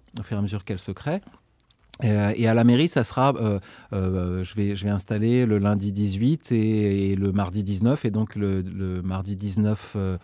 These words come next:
octobre à, à, à dix-huit heures, ça sera en place et il y aura le vernissage.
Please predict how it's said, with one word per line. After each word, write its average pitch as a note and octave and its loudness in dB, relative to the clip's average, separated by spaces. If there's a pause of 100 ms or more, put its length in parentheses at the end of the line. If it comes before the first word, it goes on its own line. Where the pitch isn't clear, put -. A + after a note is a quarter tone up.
(180)
octobre A#2+ 0
à, F2+ 0 (480)
à, F#2 0
à F#2+ 0
dix-huit G2 -2
heures, B2 4
ça A2 -2
sera G#2 -2
en F#2+ 0
place G2+ -2
et - 0
il G#2 -2
y G2+ -2
aura F#2+ 0
le F#2 -2
vernissage. F2 -6